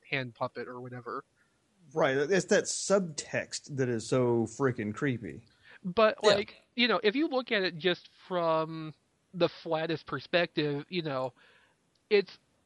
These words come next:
Speaker 1: a series about little kids in a world expressed from their imagination. So, yeah, of course, the puppets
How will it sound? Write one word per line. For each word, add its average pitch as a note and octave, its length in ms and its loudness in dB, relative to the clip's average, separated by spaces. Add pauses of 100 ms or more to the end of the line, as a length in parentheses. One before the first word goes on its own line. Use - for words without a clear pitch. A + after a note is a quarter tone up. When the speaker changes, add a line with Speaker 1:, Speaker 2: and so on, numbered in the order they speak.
Speaker 1:
a G3 100 0
series A3+ 400 -6
about F#3 340 0
little F3 280 0
kids E3+ 500 -2
in F3 160 0
a D#3+ 60 2
world D#3 540 0
expressed - 600 -4
from D#3 180 0
their D3+ 120 -2
imagination. D3+ 800 -2
So, E3+ 120 0
yeah, E3 160 0
of D3+ 100 -4
course, F#3 260 0
the - 80 -6
puppets E3+ 460 0